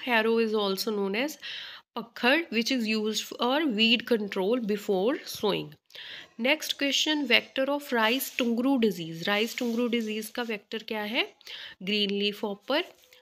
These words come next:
Next question, trichogramma is an, it is an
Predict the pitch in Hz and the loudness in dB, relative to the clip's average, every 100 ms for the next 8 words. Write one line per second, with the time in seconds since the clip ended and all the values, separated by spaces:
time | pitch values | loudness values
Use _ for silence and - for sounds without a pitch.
0 | _ - 226 269 - - 285 - 320 311 | _ -2 0 0 -2 0 4 4 4 0
1 | - 196 196 262 240 254 254 294 - 214 | 4 4 4 -2 0 0 0 -2 0 -2
2 | 190 208 277 381 - _ - 208 208 220 | 2 4 4 2 -6 _ -6 -2 0 0
3 | 302 | -2